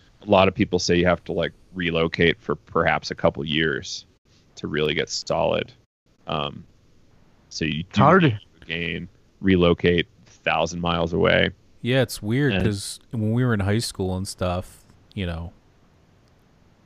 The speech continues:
Speaker 3: w-, when we, you know, we talked about this before, before we had the technical difficulties, but, um, you know, we got into the whole psychedelic thing through literature, like electric Kool-Aid acid test and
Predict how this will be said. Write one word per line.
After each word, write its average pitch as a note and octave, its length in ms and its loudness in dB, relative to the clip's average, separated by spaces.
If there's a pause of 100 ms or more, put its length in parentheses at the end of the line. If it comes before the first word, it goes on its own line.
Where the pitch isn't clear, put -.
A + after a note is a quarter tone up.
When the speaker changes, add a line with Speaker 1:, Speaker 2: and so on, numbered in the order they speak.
Speaker 3:
w-, A2+ 320 -8
when G#2+ 180 -2
we, G2+ 120 -4
you A2 180 -6
know, F2 120 -6
we F#2+ 120 -4
talked G#2 300 -2
about F#2 220 -4
this F#2 200 -8
before, F#2 600 -4
before F#2 320 -8
we F#2 100 -4
had F#2 100 -4
the F2+ 80 -10
technical F2+ 460 -6
difficulties, F#2+ 800 -6
but, F2+ 240 -2 (540)
um, F#2+ 480 -2
you G2+ 80 -4
know, F#2 80 0
we G2+ 140 0
got G#2 180 4
into G2 180 0
the F#2+ 120 0
whole F#2 120 -2
psychedelic F#2+ 540 -2
thing F#2 300 -4
through F#2+ 200 -10
literature, G2 640 0
like F2+ 160 -4
electric - 360 -6
Kool-Aid F2+ 280 -4
acid G2 340 -2
test F#2 520 -4
and E2 280 -6